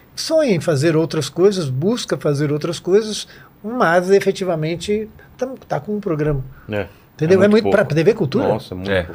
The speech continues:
Speaker 2: pouco.
Speaker 1: O, o, o Hugo falou aqui que ele gravava três programas em uma semana, velho. E não eram os únicos três programas da casa.
Speaker 3: É, exatamente.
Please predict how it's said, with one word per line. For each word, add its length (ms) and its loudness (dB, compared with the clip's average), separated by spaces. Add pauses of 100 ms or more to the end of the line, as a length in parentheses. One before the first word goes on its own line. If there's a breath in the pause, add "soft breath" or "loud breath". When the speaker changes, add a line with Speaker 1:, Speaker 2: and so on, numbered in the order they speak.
(120 loud breath)
Speaker 2:
pouco. 220 0
Speaker 1:
O, 40 8
o, 280 6
o 80 8
Hugo 100 0
falou 280 6
aqui 260 0
que 340 2
ele 160 6
gravava 400 6
três 240 4
programas 560 6
em 40 2
uma 120 4
semana, 400 2
velho. 240 -4 (1300)
E 80 2
não 140 6
eram 220 6
os 120 4
únicos 300 6
três 220 4
programas 340 6
da 140 4
casa. 360 6
Speaker 3:
É, 120 6
exatamente. 680 -4